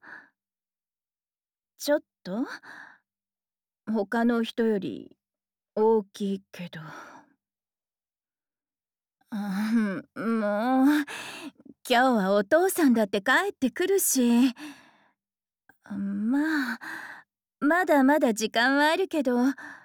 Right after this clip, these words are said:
だからって、お父さんに隠れて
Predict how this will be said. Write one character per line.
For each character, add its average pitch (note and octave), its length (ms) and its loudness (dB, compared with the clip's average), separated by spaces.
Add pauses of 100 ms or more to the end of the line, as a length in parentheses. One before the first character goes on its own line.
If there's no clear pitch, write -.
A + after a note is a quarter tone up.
(1200)
だ G#3+ 220 2
か F4 160 2
ら C4+ 120 2
っ G#3 40 -2 (160)
て、 G#3+ 260 4 (540)
お B3 140 4
父 C#4 180 4
さ C4+ 160 2
ん G#3+ 60 4
に G3 140 0
隠 G#3+ 240 2
れ C4 120 2
て G#3 380 2